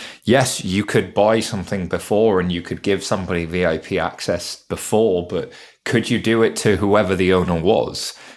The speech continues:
Uh, could you airdrop it to somebody? And that's, that's where things get really, really interesting, which is if, uh, let's say, an artist creates, uh, a music track and then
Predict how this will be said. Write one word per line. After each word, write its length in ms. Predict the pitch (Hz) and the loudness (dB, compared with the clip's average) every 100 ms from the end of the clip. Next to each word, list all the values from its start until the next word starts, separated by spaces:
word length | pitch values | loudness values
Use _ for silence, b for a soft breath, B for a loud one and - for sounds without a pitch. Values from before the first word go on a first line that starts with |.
| B | B
Uh, 160 | 80 71 | -6 -2
could 180 | 98 98 | 0 2
you 120 | 101 | 6
airdrop 540 | 104 117 92 82 - 78 | 6 6 2 -2 -2 -6
it 160 | - | -4
to 100 | 85 | -4
somebody? 460 | - 80 73 76 73 | -2 -4 -4 -6 -4
And 120 | 82 | 0
that's, 380 | 117 - - B B | 0 0 -6 B B
that's 220 | 110 120 | 0 2
where 120 | 156 | 2
things 240 | 139 135 - | 2 0 2
get 180 | 113 90 | 2 4
really, 240 | 104 107 | 2 4
really 240 | 95 90 | 2 2
interesting, 580 | 98 110 101 - 90 78 | 0 0 -2 0 -2 -2
which 240 | 80 - 98 | -4 -2 0
is 240 | 87 - B B - | 0 -2 B B -6
if, 360 | 98 - - | -4 -4 -6
uh, 280 | 101 87 82 | -2 0 0
let's 200 | 64 76 | 0 -4
say, 240 | - 95 85 | 0 2 4
an 80 | 85 | 4
artist 440 | 95 - - - | 2 2 -4 -4
creates, 640 | - 85 85 - - - - - | -2 2 2 -2 -6 -8 -12 -10
uh, 280 | 85 78 - | -6 -4 -4
a 40 | 82 | -4
music 440 | 82 98 101 87 | -2 0 0 -2
track 540 | - 78 71 - - B B B | 0 0 0 -4 -14 B B B
and 200 | - 87 | -4 0
then 480 | 87 87 80 78 73 | 2 2 0 -4 -6